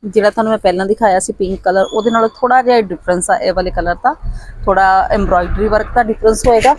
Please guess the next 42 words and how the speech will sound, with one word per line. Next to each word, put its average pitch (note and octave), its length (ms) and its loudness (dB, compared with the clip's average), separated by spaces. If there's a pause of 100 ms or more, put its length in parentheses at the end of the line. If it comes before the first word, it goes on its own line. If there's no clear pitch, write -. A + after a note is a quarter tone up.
(340)
ਤੇ G3 120 4 (1040)
ਥੋੜ੍ਹਾ G3 260 2
ਜਿਹਾ G#3+ 380 2 (320)
ਕਲਰ G#3+ 260 2
ਦਾ A3+ 140 0
ਵੀ G#3 220 -4
ਮਾਈਨਰ G#3+ 360 2
ਜਿਹਾ G3 280 0
ਫਰਕ E3+ 300 -2
ਹੈਗਾ, E3 240 0
ਠੀਕ - 400 -14
ਹੈ। C#4 60 -4 (440)
ਇਹਦਾ G3+ 140 0
ਵੀ B3 120 2
ਵਰਕ G#3 280 0
ਉਵੇਂ G3+ 240 -2
ਹੀ G#3+ 100 0
ਆਏਗਾ, G#3 320 4
ਬੂਟੀ F#3+ 400 0
ਆਏਗੀ G3+ 280 2
ਵਿੱਚ G#3+ 280 0 (300)
ਤੇ F3 280 -4 (260)
ਨਾਲ F#3 260 2
ਆਏਗਾ F#3 300 2 (260)
ਘੇਰੇ F#3+ 180 2
ਦੇ E3+ 120 -4
ਉੱਪਰ G3 260 -2
ਵਰਕ। G3 300 0 (640)
ਘੇਰੇ G#3+ 240 4
ਵਰਕ F#3 280 0
ਵਾਲੇ G#3+ 200 0
ਸੂਟਾਂ F#3+ 300 -4
ਦੀ G3 80 -2
ਕਾਫੀ F3 280 -4
ਡਿਮਾਂਡ F3+ 420 0
ਰਹਿੰਦੀ F#3+ 220 -4
ਹੈ। G#3+ 60 2
ਤੇ A#3 120 -2
ਨਾਲ F3 340 2
ਆਏਗਾ F#3 240 2
ਜੀ G3+ 140 -4
ਦੁਪੱਟਾ F#3+ 560 -2